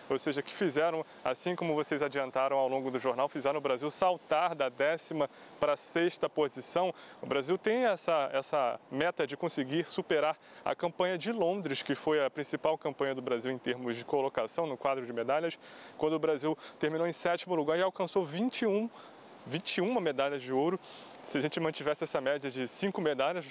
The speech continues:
a gente passaria por muito da marca de vinte e uma medalhas de ouro.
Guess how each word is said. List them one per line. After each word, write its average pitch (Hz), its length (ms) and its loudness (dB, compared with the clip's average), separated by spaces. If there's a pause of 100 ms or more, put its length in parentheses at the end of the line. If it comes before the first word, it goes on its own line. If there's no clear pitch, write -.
(100)
a 143 40 -2
gente 135 160 -4
passaria 160 380 0
por 175 220 0
muito 185 420 0 (300)
da 123 100 2
marca 139 400 0
de 131 100 -6
vinte 135 260 -4
e 151 40 2
uma 139 160 2
medalhas 131 380 0
de 147 80 -2
ouro. 151 260 2